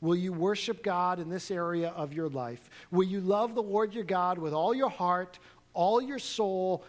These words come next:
and all your strength, including your body and your thought life? God's protection is also his provision, and his path leads to life.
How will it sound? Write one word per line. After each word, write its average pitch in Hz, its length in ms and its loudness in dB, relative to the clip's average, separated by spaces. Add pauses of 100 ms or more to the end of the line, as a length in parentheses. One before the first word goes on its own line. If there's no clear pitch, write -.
(180)
and 247 540 0
all 208 540 2
your 180 200 -2
strength, 165 680 -4
including 151 1000 -2 (140)
your 151 140 -2
body 147 600 -2 (580)
and 135 120 -8
your 131 100 -10
thought 139 340 -8
life? - 540 -16 (960)
God's 165 300 -2
protection 185 600 -8
is 156 140 -6
also 175 320 -6
his 151 160 -8
provision, 180 640 -2
and 156 140 -8
his 139 120 -8
path 165 360 -6 (100)
leads 156 320 -10
to 151 100 -14
life. - 640 -12